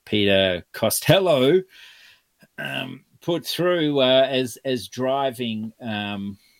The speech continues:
this, this, uh, incredible windfall that, um, property owners make. But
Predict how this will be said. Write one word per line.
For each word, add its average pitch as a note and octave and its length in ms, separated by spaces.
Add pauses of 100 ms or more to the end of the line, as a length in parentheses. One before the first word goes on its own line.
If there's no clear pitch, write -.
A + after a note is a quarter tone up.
(160)
this, G#2 340
this, G#2 400
uh, F#2+ 420 (560)
incredible G#2 760 (460)
windfall G#2+ 600
that, F#2+ 480
um, F#2+ 220
property G#2 440
owners F#2+ 300
make. G#2+ 380
But F#2 180